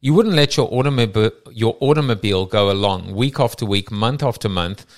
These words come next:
without the proper mixture of oil and gas and overhauling. Why under heaven do you expect your body to carry on without at least the same consideration? You wouldn't keep a dog or a horse cooped up in a stall all day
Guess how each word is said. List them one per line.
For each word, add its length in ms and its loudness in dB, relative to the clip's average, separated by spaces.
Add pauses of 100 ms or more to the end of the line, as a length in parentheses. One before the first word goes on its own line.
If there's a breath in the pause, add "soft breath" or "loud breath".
(260 soft breath)
without 300 -2
the 80 -4
proper 380 -2
mixture 420 -2
of 180 -4
oil 360 0
and 120 -6
gas 360 -4
and 80 -6
overhauling. 680 -4
Why 520 0 (260 loud breath)
under 320 0
heaven 580 -2 (380 soft breath)
do 100 -4
you 80 2
expect 480 -2
your 80 -2
body 400 0
to 140 -10
carry 340 0
on 240 -2
without 400 -4
at 140 -8
least 680 -6 (520)
the 100 -4
same 520 -2
consideration? 1000 -4 (440)
You 140 -4
wouldn't 200 2
keep 220 -4
a 80 0
dog 500 2
or 200 2
a 160 0
horse 580 -4
cooped 460 -10
up 200 -2
in 120 -8
a 40 -6
stall 560 -6
all 280 -6
day 480 -4